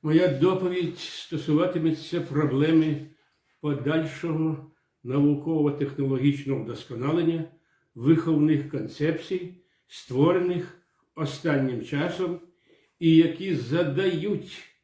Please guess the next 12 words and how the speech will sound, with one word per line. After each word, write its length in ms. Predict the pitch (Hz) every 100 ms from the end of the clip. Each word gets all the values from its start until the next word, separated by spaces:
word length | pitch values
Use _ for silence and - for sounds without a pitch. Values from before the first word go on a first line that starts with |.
| _ _ _
стратегію 1040 | - - - 139 147 - 185 156 156 160 -
освітнього 640 | 139 - 143 143 127 131
процесу 600 | 127 123 - 175 180 196 196 _ _ _ _ _ _
на 560 | 127 131 170 202 196 -
найближчу 800 | 131 139 123 135 156 - 156 143 - _
перспективу. 800 | 139 139 143 - 127 95 95 - _ _ _ _ _ _ _ _ -
Адже 340 | 160 131 180
йдеться 500 | 180 143 214 214 214
про 340 | 175 185 - - _
тривалу 680 | 156 147 175 156 190 208 -
підготовку 680 | 175 143 160 147 208 202
громадян 840 | 151 123 135 151 147 139 175 214